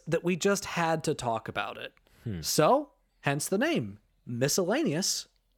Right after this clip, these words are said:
Speaker 1: What the Fuck.
Speaker 2: Okay, so what could possibly fall into that incredibly narrow and niche category of being that crazy and silly and hilarious that we just have to talk about it?
Speaker 1: Cats.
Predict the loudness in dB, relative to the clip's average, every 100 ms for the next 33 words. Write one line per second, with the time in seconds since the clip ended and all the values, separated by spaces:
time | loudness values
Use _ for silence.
0 | _ -10 -6 -2 -2 -4 -12 -12 -4 -2
1 | 0 -2 0 2 2 2 -2 -2 -2 -2
2 | -6 -2 0 0 -2 -6 -4 0 0 0
3 | -4 -4 -4 -6 -10 -8 -4 -2 -4 -4
4 | -4 -2 0 -2 -4 -2 -2 -4 -6 -6
5 | -6 -6 -8 -6 -6 -6 -8 -16 -20 -8
6 | 0 0 0 -6 -10 -4 2 2 2 -2
7 | -4 -4 -2 -2 -4 -6 -4 -4 -4 -6
8 | -6 -8 -6 -6 -8 -10 -8 -8 -8 -14
9 | -14 _ _ _ _ _ _ _ _ _
10 | _ _ _ _ _ _ _ _ _ -12
11 | -6 -6 -6 -4 -4 -4